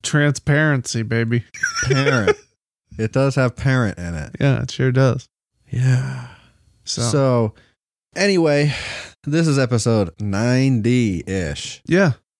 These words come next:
Speaker 2: And, uh,
Speaker 1: It's ninety.
Speaker 2: I think it's time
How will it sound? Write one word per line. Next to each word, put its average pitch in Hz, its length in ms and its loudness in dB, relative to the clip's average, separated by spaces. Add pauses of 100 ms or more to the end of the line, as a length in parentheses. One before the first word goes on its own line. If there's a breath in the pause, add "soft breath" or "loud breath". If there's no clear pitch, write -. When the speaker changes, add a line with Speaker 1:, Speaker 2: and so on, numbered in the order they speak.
Speaker 2:
And, 113 480 2
uh, 107 500 2 (560 loud breath)
Speaker 1:
It's - 180 -6
ninety. - 360 -6 (240)
Speaker 2:
I 147 100 2
think 190 200 2
it's 147 180 -4
time 151 540 2